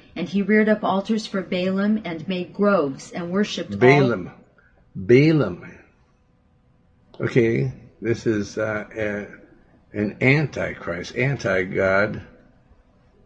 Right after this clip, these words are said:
Speaker 2: supposed to be God. And then he made what for them? Him?
Speaker 1: Made groves and worshipped all the host of heaven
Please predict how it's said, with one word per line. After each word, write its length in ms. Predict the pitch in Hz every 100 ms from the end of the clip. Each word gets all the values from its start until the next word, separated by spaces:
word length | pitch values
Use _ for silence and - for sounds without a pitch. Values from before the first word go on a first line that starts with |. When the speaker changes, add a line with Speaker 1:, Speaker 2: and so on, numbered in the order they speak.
| _
Speaker 2:
supposed 480 | - - 101 139 135
to 60 | 95
be 160 | 101
God. 480 | 101 104 123 104 87
And 220 | - 104
then 300 | 101 113 110 - - - _
he 140 | -
made 480 | 104 110 120 110 -
what 240 | 117 127 -
for 160 | 135
them? 440 | 131 135 165 - -
Him? 360 | - 131 165 - - -
Speaker 1:
Made 260 | 175 180
groves 680 | - 180 185 196 214 214 - -
and 200 | 170 170
worshipped 500 | 170 214 226 156 131
all 240 | - 180 185
the 160 | 220
host 440 | 202 220 160 - -
of 100 | 175
heaven 440 | 190 190 156 135